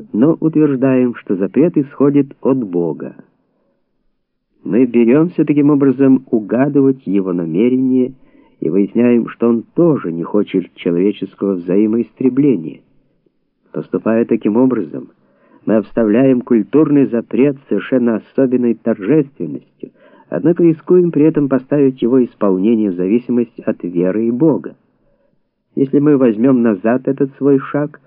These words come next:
перестанем приписывать нашу волю Богу, и удовольствуемся чисто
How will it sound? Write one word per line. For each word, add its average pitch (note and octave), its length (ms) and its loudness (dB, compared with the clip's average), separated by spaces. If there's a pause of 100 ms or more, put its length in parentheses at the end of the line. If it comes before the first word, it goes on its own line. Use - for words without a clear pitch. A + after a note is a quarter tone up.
(460)
перестанем A2+ 520 0
приписывать A#2+ 640 0
нашу G#2+ 340 -2
волю G2+ 360 0
Богу, A#2+ 480 -2 (580)
и - 60 -6
удовольствуемся G2+ 1080 0
чисто A#2+ 360 -2